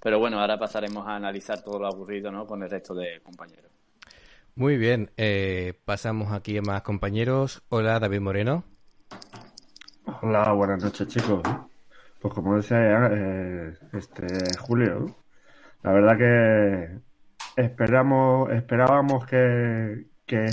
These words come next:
Speaker 3: eh, que Russell hiciera la pole, pero se ha quedado a, a un pestañeo de ojos.
Speaker 2: Hmm.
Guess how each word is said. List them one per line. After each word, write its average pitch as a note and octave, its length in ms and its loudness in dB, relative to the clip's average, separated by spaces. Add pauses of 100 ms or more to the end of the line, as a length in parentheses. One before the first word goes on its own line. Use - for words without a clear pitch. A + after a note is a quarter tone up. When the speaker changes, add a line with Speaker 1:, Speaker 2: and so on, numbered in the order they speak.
Speaker 3:
eh, A2 340 0 (1160)
que A#2+ 180 2
Russell C3 840 2 (1120)
hiciera C3 400 2
la B2 180 2
pole, C#3+ 300 0
pero G#2 400 -4
se A2+ 80 -10
ha G#2 80 -8
quedado A#2 400 -2
a, G2 400 -6
a F#2+ 180 -8
un G#2 320 -8
pestañeo G2 640 -6
de F#2 120 -6
ojos. - 420 -16 (720)
Speaker 2:
Hmm. G2+ 140 -6